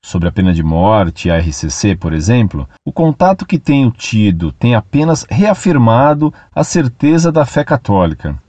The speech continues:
Quem sabe algum dia, por graça de nosso Senhor, eu mude de opinião, muito mais por esclarecimento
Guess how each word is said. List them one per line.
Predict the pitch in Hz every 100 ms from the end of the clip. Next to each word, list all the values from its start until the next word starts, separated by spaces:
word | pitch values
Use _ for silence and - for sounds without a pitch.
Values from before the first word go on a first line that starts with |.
| -
Quem | - 170
sabe | 117 - 160 156 131
algum | 120 147 107
dia, | 117 156 120 82 -
por | 95
graça | 87 104 123 -
de | 95 90
nosso | 90 92 101
Senhor, | - 127 123 160 185 - -
eu | 185
mude | 151 165 160
de | 151
opinião, | 160 - 156 127 123 110 76 - _ -
muito | 87 135 147
mais | 113 98 -
por | - 90
esclarecimento | 120 - - 120 107 - 95 98 127 151 170